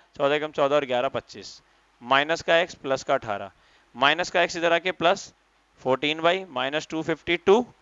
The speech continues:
टू फिफ्टी टू और ये माइनस का एटीन, प्लस का एटीन इधर आके माइनस,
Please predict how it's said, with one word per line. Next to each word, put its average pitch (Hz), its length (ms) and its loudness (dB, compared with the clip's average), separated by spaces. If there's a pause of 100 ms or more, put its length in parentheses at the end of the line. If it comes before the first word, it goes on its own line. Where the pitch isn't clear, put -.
(1160)
टू 151 140 2
फिफ्टी 160 380 0
टू 196 240 0 (300)
और 135 100 -2
ये 151 120 2
माइनस 160 340 2
का 185 100 0
एटीन, 180 360 -2
प्लस 170 200 2
का 180 100 2
एटीन 175 240 -4
इधर 165 160 0
आके 165 200 -2
माइनस, 143 480 0